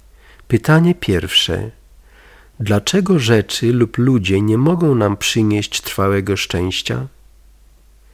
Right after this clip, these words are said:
Dlaczego czasami nie doświadczamy pokoju,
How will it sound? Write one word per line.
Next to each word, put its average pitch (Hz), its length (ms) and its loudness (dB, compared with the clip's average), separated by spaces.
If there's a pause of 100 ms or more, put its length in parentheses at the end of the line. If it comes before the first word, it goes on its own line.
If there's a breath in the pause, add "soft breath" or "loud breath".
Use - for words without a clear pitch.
(600 loud breath)
Dlaczego 165 520 2
czasami 127 560 0
nie 117 120 2
doświadczamy 104 880 -2
pokoju, 117 640 0